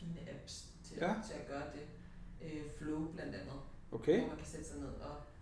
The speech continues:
Speaker 1: taste en masse ting ind, som kan hjælpe en med at få lidt overblik over det.
Speaker 2: Det var ret fedt.
Speaker 1: Ja.
Speaker 2: Det var jeg slet ikke klar over.
Speaker 1: Nej, det
Speaker 2: Men jeg er
Speaker 1: er
Speaker 2: heller
Speaker 1: det.
Speaker 2: ikke kvinde, så.
Speaker 1: Nej, <laughs> trods alt.
Speaker 2: Trods
Speaker 1: Ja,
Speaker 2: alt.
Speaker 1: ja.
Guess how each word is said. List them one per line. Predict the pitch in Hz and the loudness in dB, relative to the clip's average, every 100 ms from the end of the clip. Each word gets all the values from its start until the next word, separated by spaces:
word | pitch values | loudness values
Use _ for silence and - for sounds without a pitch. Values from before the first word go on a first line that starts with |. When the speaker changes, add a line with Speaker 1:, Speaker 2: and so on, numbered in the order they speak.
| - | -12
Speaker 1:
taste | - 147 - | -8 -8 -6
en | 147 | -6
masse | 143 - | -6 -6
ting | - - 139 | -8 -8 -8
ind, | 135 - | -8 -8
som | 147 147 | -8 -8
kan | 151 143 | -8 -4
hjælpe | 143 139 - | -4 -4 -6
en | 117 113 | -6 -4
med | 120 | -6
at | - | -6
få | 139 | -6
lidt | - | -4
overblik | - - 78 - | -4 -6 -6 -8
over | - | -8
det. | - - - - - - | -8 -10 -12 -14 -4 2
Speaker 2:
Det | |
var | 156 123 | 4 6
ret | - | 8
fedt. | 143 143 - - | 8 6 -6 -10
Speaker 1:
Ja. | - - - - - - - - | -8 -8 -10 -14 -14 -12 -2 6
Speaker 2:
Det | |
var | 147 | 8
jeg | 127 | 8
slet | 143 | 6
ikke | |
klar | 147 139 | 4 0
over. | - - | 0 -6
Speaker 1:
Nej, | - | -6
det | - - - | -8 -8 2
Speaker 2:
Men | 123 | 4
jeg | |
er | 123 | 6
Speaker 1:
er | |
Speaker 2:
heller | 160 - | 6 4
Speaker 1:
det. | - | 4
Speaker 2:
ikke | 131 | 4
kvinde, | 120 127 - - | 4 4 0 -4
så. | 277 | 0
Speaker 1:
Nej, | - - - - 160 - - - - | 0 0 -6 -2 0 0 -2 -6 -8
<laughs> | - | -4
trods | 180 175 | 0 0
alt. | 143 - - - | 0 -4 -8 0
Speaker 2:
Trods | 143 139 | 4 6
Speaker 1:
Ja, | 117 | 4
Speaker 2:
alt. | - - - | 2 -2 -4
Speaker 1:
ja. | - | -2